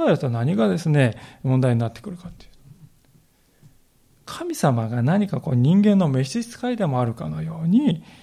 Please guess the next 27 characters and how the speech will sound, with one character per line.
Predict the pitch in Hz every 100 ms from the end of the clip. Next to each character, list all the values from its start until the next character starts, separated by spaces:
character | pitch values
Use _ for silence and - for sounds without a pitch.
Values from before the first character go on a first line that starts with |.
| - -
え | 180 - - -
ー、 |
な | 127
っ | 120
て | -
く | -
る | -
わ | 147
け | -
で | 175
す。 | - _ _ _ _ _ _ _ - _ _ _ _ _ _ _ _ _ _ _ _
主 | -
人 | 196
皆 | 180 135
さ | 139
ん、 | 107 - _ _ _
人 | - - 277
が | 285 302
神 | - 262 254
を | 196 -
選 | 143 143
ぶ | 143
ん | 123
で |
は | 110
な | 104 107
く、 | - 135